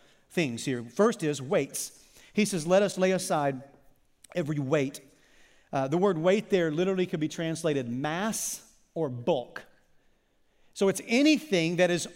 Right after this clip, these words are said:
on us that is gonna hinder us from running. Now, I want you to hear me say this. Listen, when he says weight,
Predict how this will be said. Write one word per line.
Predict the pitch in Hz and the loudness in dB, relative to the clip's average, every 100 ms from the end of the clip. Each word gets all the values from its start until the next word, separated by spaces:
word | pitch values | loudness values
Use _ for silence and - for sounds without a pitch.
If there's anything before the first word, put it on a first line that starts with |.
| - | 2
on | 220 269 | 4 4
us | 214 151 190 - | 4 2 0 2
that | 180 175 - _ 170 | 0 0 -18 _ -2
is | 156 | 0
gonna | 214 196 | 0 2
hinder | 185 269 262 170 | 2 4 4 4
us | 156 - - - - _ | 2 -2 -14 -20 -20 _
from | - 233 226 | 0 2 4
running. | 262 214 | 2 2
Now, | 180 | 2
I | 214 | 0
want | 254 | 2
you | 269 | 2
to | 220 | 2
hear | 247 | 2
me | 240 | 2
say | - 240 | 2 2
this. | 196 147 226 | 2 0 0
Listen, | 226 151 - - - - _ - | 0 -4 -8 -20 -20 -20 _ -2
when | 185 | 4
he | 262 | 4
says | 277 294 226 151 | 6 4 4 0
weight, | 156 226 196 165 | 0 4 4 2